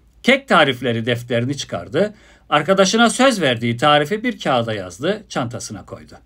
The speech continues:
Bakkaldan alınacakları not etti. Notu da çantasına koydu.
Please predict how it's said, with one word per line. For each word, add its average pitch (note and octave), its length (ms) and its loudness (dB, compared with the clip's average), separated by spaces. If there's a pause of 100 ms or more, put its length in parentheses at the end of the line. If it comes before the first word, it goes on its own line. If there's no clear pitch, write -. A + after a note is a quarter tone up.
(420)
Bakkaldan G#3 580 2
alınacakları D3 800 0
not A#2+ 220 -6
etti. - 360 -20 (520)
Notu B2+ 300 0
da E3+ 240 6
çantasına A2+ 640 -6
koydu. D2+ 300 -20